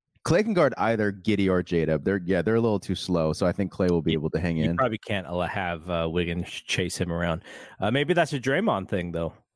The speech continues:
Speaker 1: Yeah, uh, I, I wasn't more so saying as much Chet on offense, but I think Chet on defense. He's just so long, and he's just gonna be able to kinda hover off a loon and just disrupt everything.
Speaker 2: Yeah, he'll probably
Speaker 1: Uh,
Speaker 2: stay on Steph's side of the floor as much as possible.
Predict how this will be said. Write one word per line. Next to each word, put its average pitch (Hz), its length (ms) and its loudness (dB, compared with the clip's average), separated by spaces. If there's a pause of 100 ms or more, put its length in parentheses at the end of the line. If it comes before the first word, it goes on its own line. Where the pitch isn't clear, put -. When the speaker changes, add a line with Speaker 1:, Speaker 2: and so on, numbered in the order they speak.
(880)
Speaker 1:
Yeah, 120 460 4 (100)
uh, 113 440 0 (600)
I, 165 140 0
I 180 80 4
wasn't 214 280 2
more 175 160 4
so 165 160 2
saying 151 260 2
as 131 100 2
much 131 280 0
Chet 135 200 2
on 107 140 2
offense, 127 340 2
but 123 100 2
I 131 60 4
think 127 200 -2
Chet 127 220 0
on 104 140 0
defense. 87 680 -2 (160)
He's 110 160 4
just 117 280 -2 (140)
so 131 320 2
long, 104 400 2
and 95 80 2
he's 104 80 2
just 110 180 0
gonna 110 160 0
be 104 140 4
able 95 200 2
to 95 100 -2
kinda 101 240 -2
hover 95 480 2 (240)
off 107 220 0
a 104 40 2
loon 92 560 2 (380)
and 120 180 0
just 107 180 -2
disrupt 98 520 0
everything. 110 520 2
Speaker 2:
Yeah, 127 200 2
he'll 135 100 2
probably 151 360 2
Speaker 1:
Uh, - 20 2
Speaker 2:
stay 123 340 -2
on 104 160 0
Steph's - 380 -2
side 101 220 0
of 82 40 -12
the 90 80 -6
floor 101 340 0
as 87 120 -4
much 95 180 -4
as - 80 -10
possible. 92 600 -4